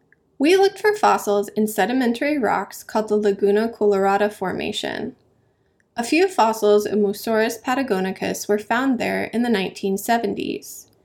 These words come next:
We used a technique called X-ray tomography to make three D models of the fossilized embryos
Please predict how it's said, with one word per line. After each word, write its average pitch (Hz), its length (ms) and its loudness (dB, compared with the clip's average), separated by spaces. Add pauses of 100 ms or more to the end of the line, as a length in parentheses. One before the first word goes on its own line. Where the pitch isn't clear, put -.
(640)
We 262 180 2
used 359 240 2
a 403 60 6
technique 233 640 -2
called 214 320 0
X-ray 220 460 -2
tomography 202 920 -4
to - 120 -4
make 208 200 2
three 240 360 -2
D 226 220 2
models 185 500 -2
of 214 160 -8
the 226 80 -4
fossilized 214 720 0
embryos 185 560 -2